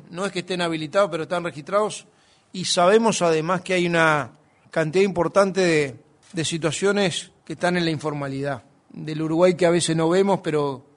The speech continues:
que es un dato de la realidad y que, y que mucho nos, nos duele, porque en muchos residenciales de ancianos están en buenas condiciones,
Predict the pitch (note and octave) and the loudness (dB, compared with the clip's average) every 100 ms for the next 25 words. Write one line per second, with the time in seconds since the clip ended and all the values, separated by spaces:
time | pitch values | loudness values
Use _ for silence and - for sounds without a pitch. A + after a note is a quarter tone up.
0 | - - F3 - E3+ E3 F3+ F3 E3 D3+ | -20 -6 -4 -2 -2 2 2 2 0 0
1 | D3+ D3 D3 D3 E3+ F#3 E3+ D#3+ D3+ C#3+ | -2 -2 -4 0 2 2 2 0 -2 -4
2 | - D#3+ C3+ D3+ F3 F3 E3 D#3+ C#3+ - | -10 -14 -8 -6 -4 -4 -4 -4 -6 -12
3 | - _ _ _ _ _ _ E3 D3 E3+ | -20 _ _ _ _ _ _ -10 -2 2
4 | G3+ F#3 D#3 D#3 F3 - _ _ E3 D#3+ | 4 4 2 -4 -8 -20 _ _ -8 -8
5 | D3+ E3+ E3 E3 D#3+ D#3 D3 D3 D3+ _ | -6 -2 0 0 0 -2 -4 -6 -12 _
6 | - E3 F3 F#3+ G3 F#3+ F3+ D#3 F3+ - | -10 -2 -2 0 4 4 4 2 -4 -10
7 | _ _ _ F3 D3 D#3+ D#3 F3+ F#3 E3 | _ _ _ -8 -2 -2 0 2 4 4
8 | C#3 F#3 F#3 E3+ - - D#3+ C#3+ E3 E3 | 2 0 0 -2 -6 -14 -12 -4 -4 -2
9 | E3 E3 E3 D#3 D#3+ D#3 D#3 - A3+ G#3+ | -2 -2 -2 -4 -6 -6 -6 -2 0 2
10 | F#3+ F3 - | 0 -6 -12